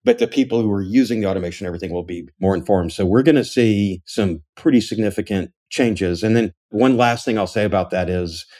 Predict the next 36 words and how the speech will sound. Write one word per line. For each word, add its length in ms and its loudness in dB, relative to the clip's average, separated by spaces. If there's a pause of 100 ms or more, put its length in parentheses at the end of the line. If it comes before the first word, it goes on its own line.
(580)
I, 200 -2
I 60 2
think 240 0
back 240 0
to 80 -2
the 80 -2
beginning 580 0
of 180 -4
my 360 0 (420)
finance 380 -2
career, 580 -2 (400)
the 120 0
amount 300 2
of 260 -4
data 300 2
entry 320 0
that 160 -4
went 160 -2
on 320 -4
and 260 -8
sort 200 0
of 120 2
the 140 -2
mindless 680 0
work 360 0
that 100 -2
we 140 0
had 160 0
to 80 -2
do. 200 -2
And 80 2
it's, 140 0
if 160 2
you're 120 2
an 220 0
entry-level 800 2